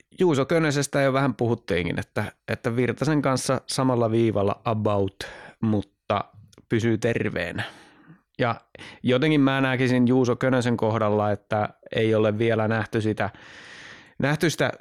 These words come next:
suurinta potentiaalia, että ne tulee sitten niissä tiukemmissa väännöissä tuolla, kun pelataan sitä seitsemää ottelua putkeen samaa joukkuetta vastaan.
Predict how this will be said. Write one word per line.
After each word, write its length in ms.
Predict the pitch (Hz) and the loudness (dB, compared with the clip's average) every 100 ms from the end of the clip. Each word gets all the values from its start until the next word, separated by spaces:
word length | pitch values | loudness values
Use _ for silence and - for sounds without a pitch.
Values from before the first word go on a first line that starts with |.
| 69 80 | -20 -10
suurinta 500 | - 147 143 131 123 | 0 2 4 4 2
potentiaalia, 840 | 127 120 120 107 120 110 107 107 104 | 2 2 2 2 2 2 2 2 0
että 180 | - | 0
ne 120 | 107 107 | -2 2
tulee 280 | 123 117 | 2 2
sitten 300 | 110 117 117 | 2 -2 0
niissä 180 | 113 107 | 0 -2
tiukemmissa 720 | - 127 117 113 107 101 104 | 0 2 2 2 0 0 -2
väännöissä 600 | 117 117 104 98 92 - 95 | -2 -2 0 0 0 -2 0
tuolla, 300 | 104 95 95 | 0 2 -2
kun 100 | 92 | -4
pelataan 420 | 101 98 98 98 | -2 -2 -2 -4
sitä 120 | 101 | -2
seitsemää 520 | 104 101 - 98 90 | -2 -2 -2 -2 -2
ottelua 380 | 90 - 95 92 | -6 -4 -2 -2
putkeen 420 | - - - 98 | -4 -8 -4 -4
samaa 280 | 101 101 95 | -2 -2 0
joukkuetta 440 | 92 - - - - | -4 -6 -12 -12 -14
vastaan. 360 | - - - | -12 -14 -16